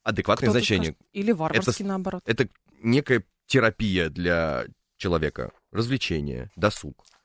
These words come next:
Speaker 1: Правильно же?
Speaker 2: Досуг, конечно. Изначально охота была чем? Это трофей, я победил и так далее.
Speaker 1: Ну.
Speaker 2: Ну, тогда ты иди на медведя с рогатиной.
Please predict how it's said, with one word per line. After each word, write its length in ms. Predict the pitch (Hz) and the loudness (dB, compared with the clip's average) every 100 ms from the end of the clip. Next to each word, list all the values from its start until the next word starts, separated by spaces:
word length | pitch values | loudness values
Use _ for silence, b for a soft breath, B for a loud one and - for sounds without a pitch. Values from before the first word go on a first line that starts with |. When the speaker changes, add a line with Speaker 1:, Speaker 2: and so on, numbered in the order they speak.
| _ _ _ _ _ _ - | _ _ _ _ _ _ -2
Speaker 1:
Правильно 340 | 147 170 101 | 0 0 -4
же? 80 | 170 | -2
Speaker 2:
Досуг, 520 | 202 - 330 208 - - | 0 0 -4 -6 -10 -6
конечно. 460 | 208 226 170 175 | -4 -4 -6 -6
Изначально 500 | 185 185 - 247 202 | -2 -2 0 0 2
охота 320 | 185 - 190 | -2 -2 -8
была 300 | 175 185 180 | -4 -4 -2
чем? 300 | 175 - 147 - | -4 -6 -8 -10
Это 200 | 170 180 | -12 -12
трофей, 420 | - 160 - 196 | -6 -6 -4 -2
я 120 | 233 | -2
победил 460 | 185 165 151 156 165 | -2 -6 -8 -6 -6
и 40 | |
так 180 | 151 156 | -6 -6
далее. 220 | 185 185 | 2 4
Speaker 1:
Ну. 60 | 170 | 4
Speaker 2:
Ну, 60 | 190 | 2
тогда 240 | 196 220 | 2 0
ты 120 | 220 | 0
иди 140 | 202 285 | -2 -2
на 100 | 277 | 0
медведя 340 | 247 226 196 | 2 2 0
с 80 | - | -2
рогатиной. 540 | 185 196 165 - - | -2 -2 -2 -6 -16